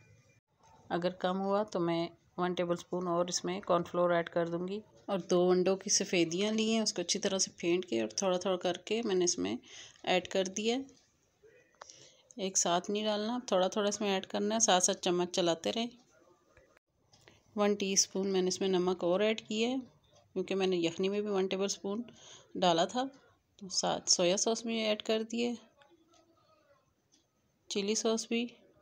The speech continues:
और जो सिरके में मिर्चें डाली थी वो भी मैंने टू टेबलस्पून सूप में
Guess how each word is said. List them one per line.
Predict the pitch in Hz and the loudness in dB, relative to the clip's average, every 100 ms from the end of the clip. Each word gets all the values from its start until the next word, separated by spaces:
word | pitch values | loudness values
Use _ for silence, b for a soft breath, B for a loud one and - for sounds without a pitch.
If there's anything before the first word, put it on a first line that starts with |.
| - B B B B _ _ _ - | -20 B B B B _ _ _ -6
और | 180 | -4
जो | 180 190 | -2 -2
सिरके | - 185 202 | -2 -2 0
में | 196 | 2
मिर्चें | 180 180 202 | 2 2 0
डाली | 196 190 208 | 2 2 0
थी | - | -4
वो | 196 185 | -2 0
भी | 190 | 0
मैंने | 208 208 | 0 -2
टू | 202 208 | -2 -2
टेबलस्पून | 202 196 202 - - 240 - B B B B - | -2 -2 -2 -4 -2 -2 -6 B B B B 4
सूप | - 202 196 | 4 4 0
में | 214 | 0